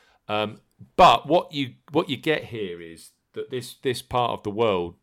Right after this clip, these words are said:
clearly it's wine country, very little rain. You always get firm fairways. You always tend to get greens here,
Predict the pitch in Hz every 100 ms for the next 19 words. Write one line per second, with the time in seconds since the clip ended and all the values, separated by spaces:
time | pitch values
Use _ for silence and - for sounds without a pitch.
0 | _ - 110 90 - - 107 104 98 90
1 | 87 - 90 85 117 127 127 117 110 104
2 | 98 92 85 85 _ _ _ _ - _
3 | _ _ _ _ 101 - 127 120 117 101
4 | - 107 - - 110 110 101 98 - 110
5 | 104 104 104 104 101 - 104 95 117 110
6 | 104 104 101 - - 135 135 - - -
7 | 107 104 107 98 - 82 78